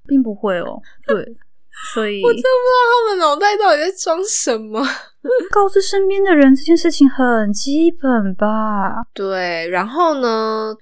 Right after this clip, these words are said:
Speaker 2: 反正到后期呢，我的那个设计的同事，
Speaker 1: 嗯。
Speaker 2: 他早我一步离职了。
Speaker 1: 很好。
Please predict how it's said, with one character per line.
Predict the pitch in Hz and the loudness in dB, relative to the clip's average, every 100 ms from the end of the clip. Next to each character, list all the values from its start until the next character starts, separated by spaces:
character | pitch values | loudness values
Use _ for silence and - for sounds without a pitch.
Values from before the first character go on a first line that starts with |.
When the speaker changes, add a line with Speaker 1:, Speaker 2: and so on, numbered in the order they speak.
| _ | _
Speaker 2:
反 | 214 214 | -4 -2
正 | 294 | 0
到 | 302 285 | 0 2
后 | 302 226 | 2 2
期 | - - 170 | 0 -4 -6
呢， | 170 165 165 | -6 -8 -6
我 | 165 | -4
的 | 160 165 | -2 -2
那 | 202 196 | -4 -2
个 | 175 156 120 101 | -2 -2 -4 -2
设 | - 294 | 2 2
计 | 220 214 | 2 -2
的 | |
同 | 180 196 - | -2 -6 -10
事， | 180 - 180 113 - | -8 -8 -8 -12 -14
Speaker 1:
嗯。 | - 254 220 | -6 -6 -2
Speaker 2:
他 | - | -2
早 | 302 - 175 | -2 0 0
我 | 208 175 | 0 -4
一 | |
步 | 190 226 | -6 -8
离 | 202 165 | -8 -8
职 | 185 - 156 135 | -12 -14 -16 -10
了。 | 180 311 | -2 0
Speaker 1:
很 | 262 | 0
好。 | 311 269 214 | -4 -2 -2